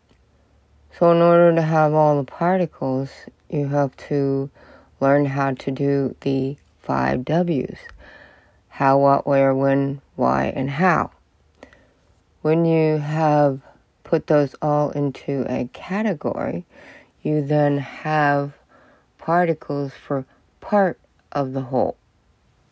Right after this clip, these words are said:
Because you have to know the beginning,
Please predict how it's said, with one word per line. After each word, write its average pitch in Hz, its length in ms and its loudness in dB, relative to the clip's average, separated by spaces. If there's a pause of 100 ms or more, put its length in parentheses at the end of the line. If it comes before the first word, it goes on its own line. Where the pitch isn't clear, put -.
(2000)
Because 165 260 2
you 175 80 4
have 165 160 4
to 165 100 0
know 156 240 4
the 143 140 -4
beginning, 147 540 2